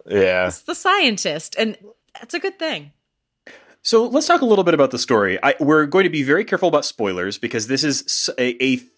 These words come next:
Speaker 3: three-ish hour entirely story-driven game, and so spoilers are gonna be something you're definitely going to wanna avoid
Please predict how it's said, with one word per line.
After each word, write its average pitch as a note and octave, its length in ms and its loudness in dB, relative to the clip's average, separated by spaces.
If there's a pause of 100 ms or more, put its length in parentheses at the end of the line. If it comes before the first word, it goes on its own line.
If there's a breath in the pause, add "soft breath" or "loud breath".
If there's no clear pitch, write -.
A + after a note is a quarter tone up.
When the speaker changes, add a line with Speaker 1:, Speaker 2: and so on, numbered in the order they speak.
(160)
Speaker 3:
three-ish C#3+ 760 0
hour A#2+ 520 2
entirely D3 760 0
story-driven G#2+ 680 -2
game, F#2+ 380 -4
and G2+ 280 -4
so G2+ 180 0
spoilers A#2 640 0 (280 soft breath)
are A2+ 100 2
gonna A2+ 180 2
be G#2 480 0
something A2+ 320 0
you're G#2+ 80 2
definitely G2+ 360 -2
going F#2 180 -6
to F2+ 60 -6
wanna F2 240 -4
avoid C#3+ 580 2